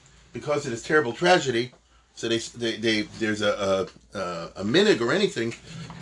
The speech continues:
to refrain from anything. So that popped up later. So we had some pretty pious ancestors, you and I. They decided on their own, because it's Talmid Rabbi Kiva. It's weird, by the way. There are plenty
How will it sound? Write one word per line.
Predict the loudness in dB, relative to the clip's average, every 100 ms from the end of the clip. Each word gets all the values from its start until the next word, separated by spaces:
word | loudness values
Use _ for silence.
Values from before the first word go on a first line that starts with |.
| -14 -10
to | 0
refrain | 0 2 2 2
from | 2 -2 2
anything. | 2 2 -2 -10 -12 -16 -14 -12
So | 0 6
that | 6 8
popped | 6 6
up | 4
later. | 6 6 4 -2 _ _
So | -2 4
we | 6
had | 6
some | 4 2
pretty | 4 2
pious | 4 6 6 4
ancestors, | 0 -2 -2 -6 -6 -12 -14 _ _ _
you | 0 2
and | 2
I. | 0 -6 _ _ -20 -20 -16 -12 -12
They | -2 4 6
decided | 6 6 6 6
on |
their | 6 8
own, | 8 6
because | 0 2 2
it's | 0 -6
Talmid | -2 0
Rabbi | -2 -2
Kiva. | -6 -10 -4
It's | 0 2
weird, | 6 8 8
by | 4
the | 2
way. | 0 -6 -14 _ -20 _
There | -2
are | -2
plenty | 0 0 0 0 -6